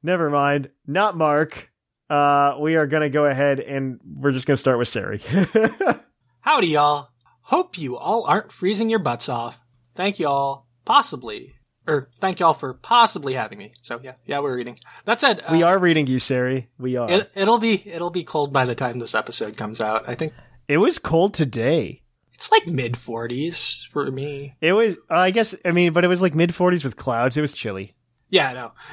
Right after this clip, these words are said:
Speaker 2: It's, it's mid forties, like, all week this week, and then mid thirties next week, and that's, like,
Speaker 1: Next week we have snow forecasted for Monday.
Speaker 2: I, I saw that.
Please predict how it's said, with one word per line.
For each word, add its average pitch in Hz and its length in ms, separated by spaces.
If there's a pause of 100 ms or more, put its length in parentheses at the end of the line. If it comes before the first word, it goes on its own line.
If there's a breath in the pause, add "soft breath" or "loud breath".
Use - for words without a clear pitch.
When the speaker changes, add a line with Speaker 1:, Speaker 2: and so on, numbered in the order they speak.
Speaker 2:
It's, 175 180
it's 190 320
mid 196 180
forties, 220 360
like, 151 160
all 143 160
week 151 160
this 127 180
week, 160 180
and 139 100
then 123 140
mid 117 160
thirties 107 320
next 98 220
week, 98 200
and 98 100
that's, - 240
like, - 200
Speaker 1:
Next 160 260
week 233 140
we 196 120
have 151 120
snow 131 400
forecasted 117 600
for 107 100
Monday. 107 300
Speaker 2:
I, 160 380
I 143 80
saw 120 280
that. 113 280